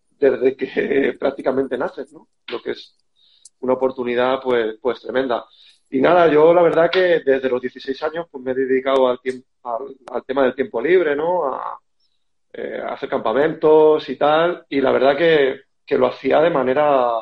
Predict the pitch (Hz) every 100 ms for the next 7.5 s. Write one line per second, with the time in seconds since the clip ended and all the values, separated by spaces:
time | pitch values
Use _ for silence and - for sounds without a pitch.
0 | 113 113 117 113 156 180 - _ _ _
1 | _ - 120 131 127 135 131 127 123 _
2 | - _ _ _ _ _ _ _ _ 123
3 | 120 - 143 135 135 131 127 131 117 123
4 | 127 123 120 - 131 156 156 143 135 127
5 | 139 135 123 - 147 156 147 139 139 156
6 | 139 127 127 131 131 143 139 120 127 147
7 | 139 120 - 117